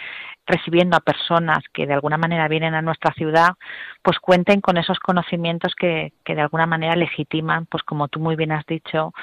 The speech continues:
contarle el relato desde, desde el punto de vista de la ciencia, independientemente de abrazarlo siempre con, con, con la fe,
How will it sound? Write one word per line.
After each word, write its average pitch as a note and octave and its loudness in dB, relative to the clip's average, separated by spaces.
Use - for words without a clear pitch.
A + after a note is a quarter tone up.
contarle D#3+ 2
el E3+ 0
relato D3+ 2
desde, D#3+ -4
desde D3 -6
el C#3+ -6
punto D3+ -4
de D3+ 0
vista D3+ -2
de D#3+ 2
la D3+ 2
ciencia, D#3+ -2
independientemente D3 -4
de D#3 -2
abrazarlo C#3+ -4
siempre C3+ -8
con, C3+ -6
con, D3+ -6
con C#3 -2
la C3 -2
fe, D#3+ -6